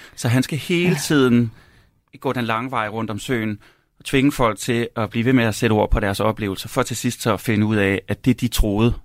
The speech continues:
Speaker 1: egentlig bare er altså det, de tror, at virkeligheden egentlig bare er, øh, en, en, en spejling af virkeligheden. Der findes noget mere ægte, noget mere rent, altså en
Speaker 2: Mm.
Speaker 1: eller anden idé, det du taler om i forhold til, til, til hændelser og idéer. Der er noget større, som de her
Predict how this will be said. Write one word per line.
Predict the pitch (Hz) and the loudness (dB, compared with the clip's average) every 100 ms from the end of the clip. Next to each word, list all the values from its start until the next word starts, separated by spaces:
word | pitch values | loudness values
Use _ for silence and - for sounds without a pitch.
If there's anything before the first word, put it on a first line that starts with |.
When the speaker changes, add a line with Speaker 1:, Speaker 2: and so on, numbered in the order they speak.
| _ _ _ _ - | _ _ _ _ -6
Speaker 1:
egentlig | 117 107 104 | -4 -2 -4
bare | 98 92 101 - | -4 -2 -4 -6
er | 98 87 - _ _ _ _ _ _ - | -6 -6 -10 _ _ _ _ _ _ -12
altså | 101 | -6
det, | 101 107 | -2 -2
de | 107 | 0
tror, | - 90 | 0 2
at | 95 | 2
virkeligheden | 120 123 104 101 | 0 0 -2 0
egentlig | 104 95 98 | -2 -2 -4
bare | 87 92 | -2 -2
er, | 98 85 | -2 -4
øh, | 78 101 92 90 | -4 -6 -6 -6
en, | 95 - - | -8 -10 -10
en, | 98 92 - | -6 -6 -8
en | 101 | -12
spejling | 98 101 101 107 | -8 -6 -6 -8
af | 98 | -6
virkeligheden. | 95 95 95 95 | -6 -6 -6 -4
Der | 95 | -4
findes | - 101 107 | -2 -2 0
noget | 98 | 0
mere | 104 104 | 0 0
ægte, | 107 - | -2 -2
noget | 104 92 | -4 -2
mere | 92 | 0
rent, | 95 87 - | -2 -4 -8
altså | 90 - 90 - | -8 -6 -6 -4
en | 87 180 | 0 2
Speaker 2:
Mm. | |
Speaker 1:
eller | - 92 | 4 2
anden | 92 | -2
idé, | - - 98 95 | -4 -2 -2 -2
det | 104 | -6
du | 95 | -6
taler | - 92 82 | -6 -2 0
om | 92 85 - - - _ | 0 -2 -6 -18 -20 _
i | - | -10
forhold | - 95 95 | -2 0 0
til, | - - 87 - - | -4 -4 -6 -6 -8
til, | - - | -8 -4
til | - 98 | -4 -2
hændelser | 101 107 - | 0 -2 -2
og | 87 | -4
idéer. | 92 101 95 | -4 -6 -4
Der | 101 | -2
er | 98 | -2
noget | 101 98 104 - | -4 -4 -6 -12
større, | - - 95 98 110 107 | -10 -4 -2 -2 -4 -6
som | 101 | -8
de | - 98 | -6 -4
her | 101 92 | -4 -4